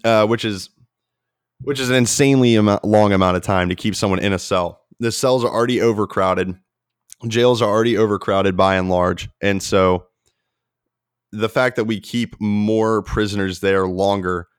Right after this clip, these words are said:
especially when they are on death row, is insane. I know the lethal injection is expensive. Um, I know legally it's just a battle. And we talk about morally, you know, are we, are we in a position as a society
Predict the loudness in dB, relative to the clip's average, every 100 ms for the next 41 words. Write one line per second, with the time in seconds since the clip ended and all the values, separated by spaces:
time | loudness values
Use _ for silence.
0 | -10 -4 -2 -2 -2 -2 -2 0 -2 -2
1 | -2 -4 -2 -4 -2 0 -2 -6 -12 -10
2 | -8 -8 -8 -4 0 0 0 -2 -4 -4
3 | -2 -4 -4 -8 -8 -8 -10 -8 -8 -6
4 | -6 -6 _ _ _ _ -6 -4 -2 -4
5 | -8 -12 _ _ _ _ _ _ -10 -4
6 | -2 -2 -2 -4 -2 -2 -2 -6 -10 -10
7 | -6 -2 -2 -2 -4 -6 _ _ -4 -2
8 | -4 -8 -6 -8 -2 -2 -2 -2 -2 -2
9 | -4 -2 0 0 -2 -6 _ _ _ _
10 | _ -4 -2 -2 -2 -2 0 -2 -4 -6
11 | -8 -6 0 0 0 -2 -2 -4 -6 -4
12 | -6 -4 -6 -4 -6 -6 -10 -12 -4 -2
13 | -2 -4 -6 -8